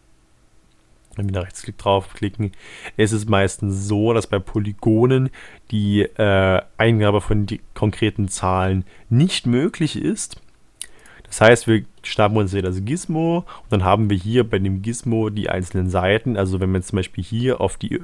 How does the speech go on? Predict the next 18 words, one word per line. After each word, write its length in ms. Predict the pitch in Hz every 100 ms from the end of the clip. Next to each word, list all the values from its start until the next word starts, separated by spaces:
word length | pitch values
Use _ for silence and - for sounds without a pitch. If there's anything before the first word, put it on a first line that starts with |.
| -
auf 160 | 107 -
das 160 | 90
Y 520 | 147 - - 127 127 123 -
geht, 380 | 110 117 143 - - - _ - - - - -
dann 400 | - 98 101 98 - - -
sieht 180 | 104
man, 160 | 107 98
dass 180 | 95 -
es 160 | 90
so 140 | - 101
skaliert 560 | - 95 92 107 139
wird. 320 | 139 139 143 -
Da 60 |
das 80 | 104
ja 80 | 92
so 100 | 92
schräg 460 | - - 104 117 -
ist, 320 | 120 -